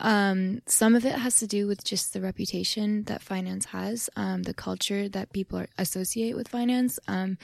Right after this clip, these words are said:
people, who, especially L G B T diversity, um, I have a lot of friends like that who just are completely turned off by wanting to, like, they don't wanna pursue finance just because of that reason.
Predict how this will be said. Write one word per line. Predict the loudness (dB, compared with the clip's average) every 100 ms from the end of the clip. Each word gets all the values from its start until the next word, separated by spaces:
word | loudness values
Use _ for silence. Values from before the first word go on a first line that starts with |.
| -12 -16 -18 -16 0
people, | 2 6 6 6 2 -4
who, | 0
especially | 0 2 2 4 2
L | 0
G | 0 0
B | -2
T | -2 -2
diversity, | 0 -2 -2 -2 0 0 -2 -2
um, | -2 0 0 0 -2 -2
I | 0
have | 2
a | 2
lot | 0 0
of | -2
friends | -2 -2 -2
like | -6 -2
that | -2 -2
who | -4 -4
just | -2 -2 -2 -2
are | -4
completely | -4 -6 -6 -6 -6
turned | -6 -6
off | -8 -10 -8
by | -6
wanting | -6 -6 -6
to, | -8 -8
like, | -6 -2
they |
don't | -2 -2
wanna | -6 -6
pursue | -6 0 0
finance | 0 -2 0 -2 -6
just | -8 -8
because | -8 -8
of | -6
that | -8 -8
reason. | -8 -6 -4